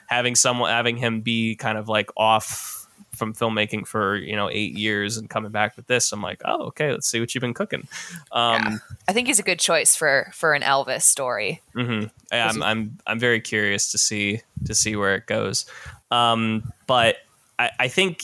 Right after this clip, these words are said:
Speaker 1: here he, I, I feel like his inner kid was woke. Like, not, I don't know if he did theater or not, but he was very clearly having a lot of fun with this movie. And that is
Speaker 2: Mm-hmm.
Speaker 1: one thing I will absolutely praise the movie, is that I think everyone's having a great time.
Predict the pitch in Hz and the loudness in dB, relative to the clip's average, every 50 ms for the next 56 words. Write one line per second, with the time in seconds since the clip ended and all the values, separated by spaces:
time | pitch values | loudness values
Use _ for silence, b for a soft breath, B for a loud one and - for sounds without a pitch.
0 | - - 156 - - - - 214 220 208 175 143 120 117 113 117 113 110 - B | -12 -10 -8 -6 -4 -2 0 2 4 4 4 4 4 4 4 4 2 0 -2 B
1 | B B B B B B B B B - - - - - 151 139 131 127 127 127 | B B B B B B B B B -14 -10 -6 -4 -2 0 2 2 4 4 4
2 | 123 - - _ _ _ _ _ _ _ _ _ _ _ _ _ _ _ _ _ | 2 2 0 _ _ _ _ _ _ _ _ _ _ _ _ _ _ _ _ _
3 | _ _ _ _ _ _ _ _ _ _ _ _ - - - - - - _ _ | _ _ _ _ _ _ _ _ _ _ _ _ -20 -20 -20 -20 -20 -20 _ _
4 | _ - 143 143 - 151 147 - - 202 202 196 - - 156 143 123 - - 131 | _ -4 -2 0 0 0 0 2 4 4 4 4 2 2 2 2 2 2 2 2
5 | 135 131 113 - - - - 143 131 135 147 156 151 143 - 160 156 - - 147 | 2 0 0 -2 -4 -4 0 2 2 2 2 -2 -2 0 0 0 0 0 0 0
6 | 139 131 143 143 131 90 131 135 135 131 - - 131 135 127 123 120 117 110 131 | 0 2 2 0 0 0 -2 -2 0 0 2 2 2 0 0 0 0 -2 -2 -4
7 | 107 113 107 - - 117 113 110 110 104 107 107 104 107 101 - 113 - - 139 | -6 -8 -8 -6 -2 0 0 2 2 0 0 0 0 0 0 -2 -4 -2 0 2
8 | 135 131 123 113 113 107 120 117 117 113 - - - 117 113 110 110 113 117 110 | 2 2 2 2 0 0 2 2 2 2 0 -2 -2 0 0 2 2 2 0 -2
9 | 113 107 104 101 95 101 101 98 107 107 - - 98 101 107 110 117 - 127 131 | -2 -4 -4 -4 0 0 2 2 2 0 -2 -4 -4 -4 -2 -2 -4 -4 -4 -4
10 | - - 139 139 139 147 151 151 151 147 B B B B - 127 131 139 139 131 | -4 -4 -4 -4 -2 0 2 2 2 0 B B B B -4 -2 2 4 4 4
11 | 117 85 120 123 123 120 143 127 117 110 110 110 113 113 110 - 104 110 110 110 | 4 4 2 2 2 2 0 0 2 2 0 2 0 0 0 2 0 0 0 0
12 | - 117 113 110 107 - - 107 107 113 - 120 117 113 113 - 117 107 107 - | -2 -2 0 -2 -2 0 0 0 0 0 0 -2 -2 -2 -2 0 0 0 0 0
13 | 117 110 - 58 80 98 104 113 117 123 - 131 127 127 135 135 131 135 135 143 | -2 -4 -4 -4 -6 -4 -4 -4 -4 -2 0 0 0 0 0 -2 -2 -2 -4 -4
14 | - - 143 139 143 147 151 151 160 | -2 -2 0 0 2 0 0 -2 -4